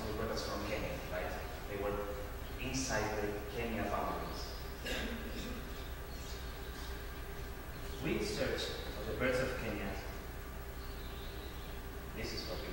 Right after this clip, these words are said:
get. Each point there is one or more records. Most of them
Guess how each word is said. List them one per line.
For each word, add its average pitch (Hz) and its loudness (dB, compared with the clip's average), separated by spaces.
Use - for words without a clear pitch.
get. - -2
Each - 4
point 139 10
there 123 6
is - 2
one 131 8
or 147 8
more 120 4
records. - -2
Most - 6
of 143 6
them 120 8